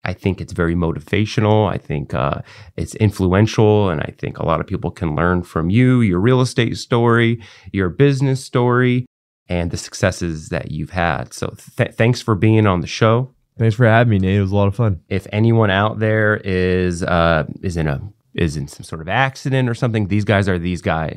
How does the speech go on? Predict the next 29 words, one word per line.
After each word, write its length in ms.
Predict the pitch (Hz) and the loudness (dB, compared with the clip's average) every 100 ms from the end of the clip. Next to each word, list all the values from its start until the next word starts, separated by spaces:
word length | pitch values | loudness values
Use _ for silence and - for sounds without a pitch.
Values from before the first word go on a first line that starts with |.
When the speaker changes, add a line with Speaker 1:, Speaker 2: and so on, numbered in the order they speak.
| - | -10
Speaker 1:
the, 460 | 82 92 90 110 92 | -8 -6 0 2 2
the 380 | 87 85 120 | -2 0 2
people 440 | 107 107 101 82 76 | 2 -2 -2 -6 -8
for, 440 | - 85 78 - _ | -4 -2 -2 -6 _
for 480 | - 95 82 - - - - | -8 -2 -2 -2 -6 -14 -4
personal 380 | 92 - 87 | -4 0 0
injury 420 | 80 87 85 82 78 | 2 0 0 -2 -2
in 140 | 78 | -6
San 320 | - 98 82 | -6 -2 -2
Diego. 360 | 78 80 78 82 | -2 -4 -4 -4
There's 240 | 82 82 | -4 -2
no 160 | 90 87 | 0 0
one 180 | 82 73 | 0 0
better 420 | 92 95 92 90 | 2 2 2 -2
that 140 | - | -6
cares 300 | - 90 90 | -2 -2 0
more 360 | 95 90 90 - _ _ _ - | 0 0 0 -4 _ _ _ -4
or, 260 | 82 82 - | 0 0 2
or 220 | 95 87 | 0 0
just 260 | 87 - - | -2 -6 -4
as, 260 | 85 80 73 | -2 -2 -4
as 220 | 92 80 | -4 -4
large 420 | 80 78 71 71 73 | 0 2 0 0 -4
as, 240 | 67 67 - | -4 -6 -6
as 220 | 82 73 | -6 -4
this 180 | 80 - | -6 -4
guy's 300 | 64 71 - | -4 -6 -8
group. 320 | 82 73 - | -6 -6 -6
So 160 | 92 | -6